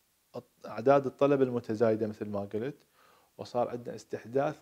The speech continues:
قسمين في هذه السنة، قسم شبكات الحاسوب في كلية الحاسوب وتكنولوجيا المعلومات،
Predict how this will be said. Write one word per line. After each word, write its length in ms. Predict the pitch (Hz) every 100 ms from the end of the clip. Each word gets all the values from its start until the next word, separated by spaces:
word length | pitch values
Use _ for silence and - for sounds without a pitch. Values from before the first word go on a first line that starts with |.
| _
قسمين 540 | 123 - 120 139 180
في 220 | 180 151 113
هذه 300 | 104 98 87
السنة، 360 | - - - _ _ _ _ _ _ -
قسم 220 | 123 135
شبكات 560 | 117 101 101 131 139 -
الحاسوب 580 | - 139 - 147 165 -
في 120 | 110
كلية 300 | - 107 110
الحاسوب 440 | - - 104 113
وتكنولوجيا 520 | 107 - 110 113 107
المعلومات، 580 | 107 101 104 113 127 151